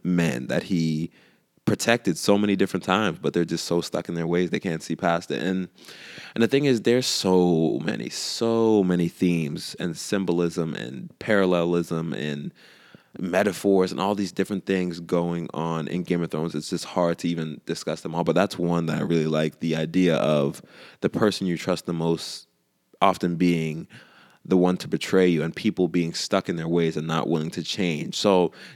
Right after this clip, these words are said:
just like the wildlings, um, to get them into the whole camp or whatever, I'm going full Game of Thrones now. So just like <laughs> how Jon Snow was trying to convince them,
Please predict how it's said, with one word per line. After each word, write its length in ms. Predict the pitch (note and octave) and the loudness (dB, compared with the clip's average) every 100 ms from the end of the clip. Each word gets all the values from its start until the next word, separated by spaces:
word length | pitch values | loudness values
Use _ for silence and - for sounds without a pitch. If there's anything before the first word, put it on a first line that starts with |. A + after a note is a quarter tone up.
| - | -2
just 260 | A2 G#2+ | 0 2
like 140 | - A2 | 0 0
the 80 | G2 | 2
wildlings, 720 | F#2+ A#2 G#2 E2+ E2+ D2+ - - | 2 2 0 0 -2 -6 -8 -8
um, 360 | E2 D2+ D#2 D#2 | -6 -4 -6 -8
to 120 | F2 | -2
get 160 | F2+ | 0
them 200 | F2+ E2+ - | 0 -4 -4
into 480 | F2 - - E2 | -6 -6 -2 0
the 100 | D#2 | 0
whole 200 | F#2 D2+ | 0 -2
camp 340 | D2+ F2 E2 - | 0 0 -2 -2
or 60 | |
whatever, 240 | D#2 D2 B1 | -4 -4 -4
I'm 160 | C#2+ | -6
going 240 | E2+ G#1+ B1 | -4 -6 -4
full 220 | - E2+ | 0 0
Game 160 | - C#2 | 0 -6
of 100 | - | -6
Thrones 220 | C2 - | -6 -6
now. 180 | C#2+ - | -6 -6
So 120 | - | -2
just 240 | G2+ - | -2 2
like 500 | - G#3+ - - G#3+ - - - | 2 2 -2 -6 -10 -10 -18 -16
<laughs> 260 | - - | -16 -4
how 420 | - F2+ F2 E2+ - _ _ _ _ _ _ _ _ _ - | 2 2 2 -2 -8 _ _ _ _ _ _ _ _ _ -12
Jon 240 | D#2+ F2 F2 | -2 0 0
Snow 180 | - F#2+ | 0 0
was 100 | E2+ | 2
trying 200 | F#2+ F2+ | 2 0
to 40 | |
convince 420 | E2+ F2+ F2 E2+ | 0 -2 0 -2
them, 460 | - F2 G2 E2+ D2+ | 0 2 4 2 -2